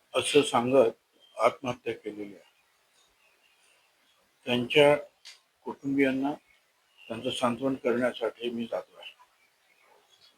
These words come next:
दुसरं असं,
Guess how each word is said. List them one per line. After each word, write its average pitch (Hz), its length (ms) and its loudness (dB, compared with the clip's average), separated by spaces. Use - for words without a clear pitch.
दुसरं 143 320 6
असं, 127 280 2